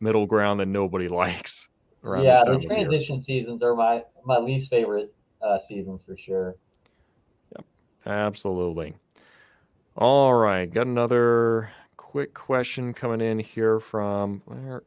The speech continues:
Speaker 1: is it? There we go, coming in from Michael. So how often have you run into moose and bears in town? Um, he's been seeing reports of moose going into City Hall to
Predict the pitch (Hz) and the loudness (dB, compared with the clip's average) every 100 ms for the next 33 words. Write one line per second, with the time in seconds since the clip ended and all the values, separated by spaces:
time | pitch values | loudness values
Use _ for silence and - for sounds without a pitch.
0 | - 104 92 90 82 80 - - _ _ | -10 -6 -6 -6 -8 -10 -14 -20 _ _
1 | _ _ _ _ _ _ 123 139 123 104 | _ _ _ _ _ _ 0 2 2 0
2 | 87 85 85 117 113 104 98 98 87 80 | 0 -2 -2 -4 -2 -2 -4 -6 -6 -6
3 | 82 78 - _ _ - - - 113 104 | -6 -12 -14 _ _ -20 -20 -2 4 4
4 | 101 143 139 135 - 127 110 107 107 110 | 4 2 2 0 -2 -2 -2 -2 0 0
5 | 107 95 101 107 104 101 87 104 101 98 | -2 -2 -2 -2 -4 -6 -2 0 0 -2
6 | 92 - 110 107 107 107 - _ _ 107 | -8 -6 -2 0 0 -4 -10 _ _ -10
7 | 92 92 92 98 - 123 110 104 95 92 | -6 -4 -6 -8 -14 -20 -8 -4 -2 -4
8 | 110 - - 117 110 98 92 - 139 135 | -8 -14 -10 -4 -4 -2 -6 -4 2 2
9 | 123 - 101 110 113 - 110 107 104 98 | 2 -2 -4 0 -2 0 0 2 0 -4
10 | 92 - 104 92 131 113 101 | -6 -6 -6 -6 -2 0 0